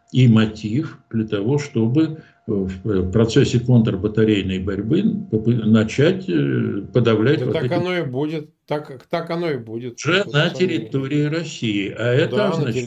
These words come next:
Speaker 2: территории России.
Speaker 1: что вооруженные действия, военные действия пере-, переносятся на российскую территорию, что, конечно,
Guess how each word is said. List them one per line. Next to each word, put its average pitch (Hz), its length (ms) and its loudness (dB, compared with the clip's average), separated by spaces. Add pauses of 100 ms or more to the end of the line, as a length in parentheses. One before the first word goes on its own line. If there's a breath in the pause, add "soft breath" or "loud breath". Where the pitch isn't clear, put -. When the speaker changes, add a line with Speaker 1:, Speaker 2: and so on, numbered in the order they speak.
Speaker 2:
территории 175 180 -8
России. 156 200 -12
Speaker 1:
что 156 400 -6
вооруженные 123 880 0
действия, 135 520 -2
военные 107 580 0
действия 151 500 0
пере-, 110 500 0
переносятся 123 840 0
на 110 380 0
российскую 120 720 -2
территорию, 131 640 2
что, 123 260 -4
конечно, 120 640 -2